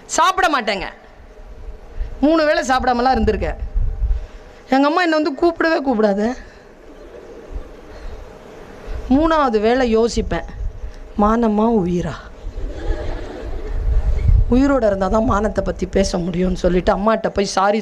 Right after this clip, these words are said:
சொல்லிட்டு சோறு வாங்கி சாப்பிட்டுருக்கிறேன் நான். ஏன் தெரியுமா எங்க அம்மா என்னை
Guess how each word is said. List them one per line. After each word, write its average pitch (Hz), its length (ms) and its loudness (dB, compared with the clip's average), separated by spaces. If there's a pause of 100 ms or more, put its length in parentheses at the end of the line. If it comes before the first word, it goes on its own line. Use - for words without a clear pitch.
சொல்லிட்டு 170 240 -2 (580)
சோறு 247 280 4
வாங்கி 170 260 -8
சாப்பிட்டுருக்கிறேன் - 560 -6
நான். - 140 -14 (1700)
ஏன் 302 200 4
தெரியுமா 196 300 2 (120)
எங்க 202 160 2
அம்மா 220 160 2
என்னை 196 120 0